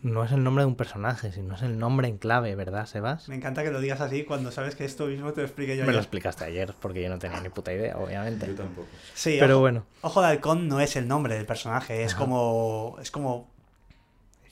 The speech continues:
Speaker 2: cargo, podríamos decir, el, el nombre en clave, el nombre en código.
Speaker 1: Ujú.
Speaker 2: Entonces, el personaje se llama Clint, Clint Barton,
Speaker 1: Ujú.
Speaker 2: Y la serie de Hawkeye va a servir para presentar a Kate Bishop,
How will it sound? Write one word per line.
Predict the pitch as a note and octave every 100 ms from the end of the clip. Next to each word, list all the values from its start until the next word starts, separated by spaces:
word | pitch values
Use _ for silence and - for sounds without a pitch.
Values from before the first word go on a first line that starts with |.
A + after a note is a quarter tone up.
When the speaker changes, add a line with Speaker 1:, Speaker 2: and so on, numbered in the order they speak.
| -
Speaker 2:
cargo, | D3 D3 F#3 E3+
podríamos | D#3+ D#3 D#3
decir, | D3 E3+ E3+
el, | C3 B2+ C3+
el | C3+ D3
nombre | F#3 A3
en | D#3
clave, | C#3 A#2
el | A2+
nombre | D#3 F3
en | C#3
código. | B2 G#2+ G#2 - -
Speaker 1:
Ujú. | G2+ A#2+
Speaker 2:
Entonces, | C3 A#2 A2+
el | B2
personaje | B2+ B2 C3
se |
llama | C#3 C#3 -
Clint, | D#3+ E3 F3+ - - _ -
Clint | D3 C3+ B2+
Barton, | D3+ - D#3+ A#3+ - -
Speaker 1:
Ujú. | G#2 G2 C#3 - _ _ _ _ _ -
Speaker 2:
Y | D#3 D#3+ E3+ D#3 C#3+ C3
la | A#2+
serie | - C3
de | C3+
Hawkeye | C#3 D3+ D3 D3+ E3 C3
va | B2
a | A#2+
servir | C3+ B2 C3+ C#3 G3+ -
para | C#3 D3+
presentar | D3+ C#3 C#3+ C3+ C#3+ -
a | C3+ B2+
Kate | D3+ D3
Bishop, | C3 E3 D#3 D3+